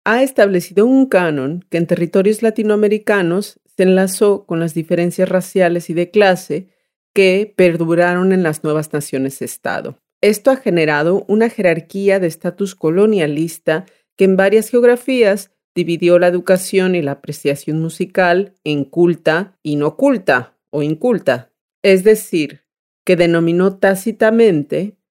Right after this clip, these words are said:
lo producido en conservatorios nacionales como culto y la música popular, la música de las urbes, la diversidad étnica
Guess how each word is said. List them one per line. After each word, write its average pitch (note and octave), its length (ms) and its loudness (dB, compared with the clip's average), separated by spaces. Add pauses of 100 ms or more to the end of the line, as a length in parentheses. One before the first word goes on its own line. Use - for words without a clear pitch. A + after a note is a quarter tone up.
(540)
lo D#3+ 280 2
producido D#3 640 -2
en D3 80 -2
conservatorios D3 880 -4
nacionales G#3 640 0
como A3+ 360 -2
culto A#3+ 640 0 (100)
y A3 420 -2
la D#3+ 120 0
música E3 400 -2
popular, F#3+ 760 0
la E3+ 120 0
música D#3 400 -4
de D3+ 160 0
las D3 340 -2
urbes, F3+ 840 2
la D3+ 120 0
diversidad D3 640 -4
étnica D#3+ 760 -2